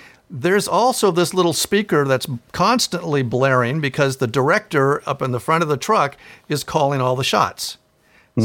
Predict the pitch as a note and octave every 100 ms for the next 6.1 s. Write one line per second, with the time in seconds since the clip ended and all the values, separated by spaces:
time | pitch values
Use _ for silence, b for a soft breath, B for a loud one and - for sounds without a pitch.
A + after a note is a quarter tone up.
0 | G#2+ D#3+ C#3+ C#3 C3 F3 G3+ - - C3
1 | C3 E3 D#3+ C#3+ - C3+ B2+ - A3 A3+
2 | A3 F#3+ F3 - F3+ E3+ D#3 F3+ F3+ F3+
3 | D3 B2 - b b b b _ _ -
4 | F#2+ F#2 D3 D#3+ D3 C#3 C3+ C3+ C3+ -
5 | D3 D3+ D3 D3+ C3+ - D3+ F#3+ E3+ B2